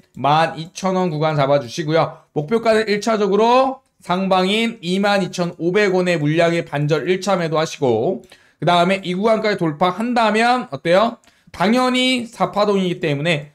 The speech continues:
삼 파의 고점을 넘는 삼만 팔천 구간까지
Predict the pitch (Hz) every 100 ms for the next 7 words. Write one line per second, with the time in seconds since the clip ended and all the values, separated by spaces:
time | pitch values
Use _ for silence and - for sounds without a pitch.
0 | _ - 190 202 202 185 135 - 208 214
1 | 190 147 143 185 233 247 - _ _ 143
2 | 139 147 165 170 170 - - 233 - 226
3 | 202 170 180 165 151 139 135 180 226 226